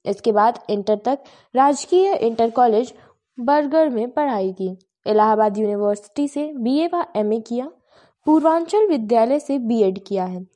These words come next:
जिनका चयन राजनीति विज्ञान विषय पर प्रवक्ता पद पर हुआ है।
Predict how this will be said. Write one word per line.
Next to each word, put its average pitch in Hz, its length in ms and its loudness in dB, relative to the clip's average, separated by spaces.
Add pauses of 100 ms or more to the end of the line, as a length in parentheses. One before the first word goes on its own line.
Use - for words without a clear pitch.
(280)
जिनका 254 360 0
चयन 240 320 -2 (300)
राजनीति 247 560 0
विज्ञान 202 480 0
विषय 196 260 -2
पर 214 200 -4
प्रवक्ता 233 600 -4
पद 202 300 -8
पर 277 140 -6
हुआ 226 260 -2
है। 185 240 -12